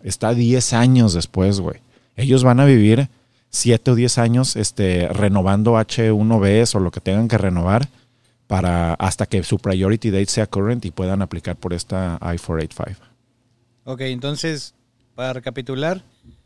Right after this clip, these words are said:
Speaker 2: la fecha priority es cuando te autoricen tu perm.
Speaker 1: Sí.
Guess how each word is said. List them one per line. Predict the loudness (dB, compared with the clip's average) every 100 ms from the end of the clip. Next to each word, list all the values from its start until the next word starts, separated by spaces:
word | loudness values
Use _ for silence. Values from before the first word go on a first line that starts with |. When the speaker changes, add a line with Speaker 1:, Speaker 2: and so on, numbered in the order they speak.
| _ _
Speaker 2:
la | -8
fecha | -6 -6 -6
priority | -6 -4 -4 -6 -8
es | -6
cuando | -6 -8
te | -4 -4 -4 -8
autoricen | -10 -8 -6 -8
tu | -10
perm. | -8 -6 -6 -8 _
Speaker 1:
Sí. | -16